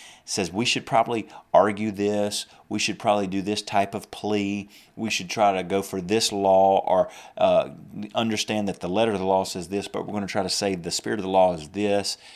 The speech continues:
And they're giving counsel. The Holy Spirit gives us counsel, gives us instruction. He's the Spirit of might, literally the Spirit of power.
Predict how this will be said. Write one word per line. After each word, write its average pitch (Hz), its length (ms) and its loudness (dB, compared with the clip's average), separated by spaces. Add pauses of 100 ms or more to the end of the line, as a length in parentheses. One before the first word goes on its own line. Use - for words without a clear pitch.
(240)
And 98 120 -6
they're 104 80 2
giving 104 260 0
counsel. 98 800 -4
The - 100 0
Holy 117 160 2
Spirit 110 300 -2
gives 90 160 -2
us 85 100 -4
counsel, 98 440 -2
gives 82 200 -4
us 80 140 -6
instruction. - 640 -2 (880)
He's 113 180 0
the 101 80 -4
Spirit 101 340 -2
of 87 120 -6
might, 98 380 -2
literally 110 400 2
the 85 140 -6
Spirit - 640 -4 (320)
of - 240 -6
power. 98 680 -2